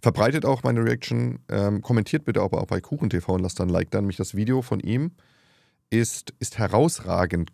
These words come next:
gut. Er hätte n-, vielleicht diesen Fall mit, mit, äh, der Liquidation auch recherchieren können. Aber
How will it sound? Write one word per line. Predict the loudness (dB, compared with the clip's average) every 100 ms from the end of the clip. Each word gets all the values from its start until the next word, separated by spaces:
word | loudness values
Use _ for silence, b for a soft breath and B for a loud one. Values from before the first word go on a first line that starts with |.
| _ _
gut. | 2 2 2 -4 -16 _ _ _ _ _ _ _
Er | -2
hätte | 2 2
n-, | 0 -2
vielleicht | 0 2 2 -2 -8 -18 _ -20 -18 -14 -6
diesen | -2 0
Fall | 2 2 2 0
mit, | 0 0 0 -8 -4
mit, | -4 -4 _ -14 -8
äh, | -2 0 0
der | 0
Liquidation | -2 -2 -2 -2 -2 -4
auch | -4
recherchieren | -4 -6 -4 -4 -4
können. | -6 -6 -12 _ _ _ _ _ _ _ _ _ _ _ _ _ _ 0
Aber | 2 2 2 2 2 0